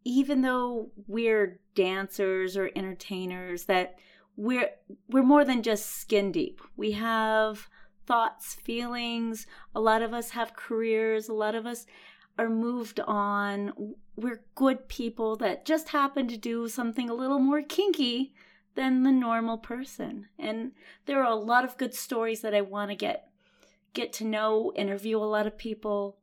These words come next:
and really show people what we're about. Yes, there's a lot of bad,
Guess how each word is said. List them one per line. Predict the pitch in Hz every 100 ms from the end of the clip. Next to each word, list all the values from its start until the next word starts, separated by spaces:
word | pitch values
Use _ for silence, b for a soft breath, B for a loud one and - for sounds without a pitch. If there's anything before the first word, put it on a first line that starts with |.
| _ _ _ _ _ _ _ -
and | 214 220
really | 254 277 294
show | - - 226 233 233
people | - 196 196 185 180 185 B B B _ _
what | 202 202 190 196
we're | 190 170
about. | 160 - - - _ _ _ _ _ _ b b b
Yes, | 262 254 262
there's | 277 269
a |
lot | 277 285 311
of | 294 -
bad, | 220 220 226 226 220 214